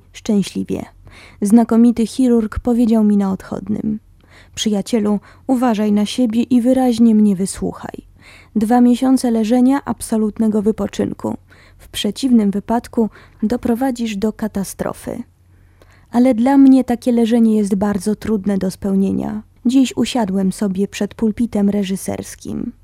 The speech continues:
Przede mną mikrofon. Myślę sobie, odezwać się do słuchaczy czy nie. Mam inny niż przed laty głos. Cichszy, drżący. Chyba się jednak nie odezwę.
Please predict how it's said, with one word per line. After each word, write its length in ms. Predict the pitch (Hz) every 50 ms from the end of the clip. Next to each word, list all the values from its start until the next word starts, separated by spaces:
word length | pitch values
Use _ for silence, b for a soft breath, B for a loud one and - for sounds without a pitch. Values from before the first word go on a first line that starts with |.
| _ _ _ -
Przede 280 | - - 262 226 240 233
mną 200 | 226 214 208 202
mikrofon. 680 | 196 196 185 - 185 - - - - - - - - - _ _ -
Myślę 400 | 214 214 190 - 190 190 190 185
sobie, 340 | - 202 202 190 202 190 190 b b b b b b b b
odezwać 580 | - 220 185 180 226 254 262 254 269 269 269 -
się 180 | - 277 262
do 100 | 254 269
słuchaczy 540 | 262 - 294 285 - 294 285 - - 330 294
czy 200 | - - 285 254
nie. 300 | 202 185 165 - - - - _ _ _ _ _ _ _ _ _ _ _ _ -
Mam 180 | 262 269 269 -
inny 400 | - 277 240 233 220 214 208 196
niż 420 | 196 196 190 180 - - - - b b b b b b
przed 220 | - - 226 202
laty 300 | 202 202 196 196 - 208
głos. 500 | 190 - 202 196 - - - - - - _ - - -
Cichszy, 580 | - - 208 214 - - - - 254 254 254 262 - -
drżący. 840 | 202 208 202 190 185 185 202 196 190 190 185 - - 214 220 214 - - B B B B B B B B
Chyba 280 | - 311 254 226 240
się 240 | 226 - 240 220 214
jednak 360 | 208 202 196 196 196 - -
nie 140 | 220 208 196
odezwę. 540 | 196 185 196 190 175 165 165 185 185 185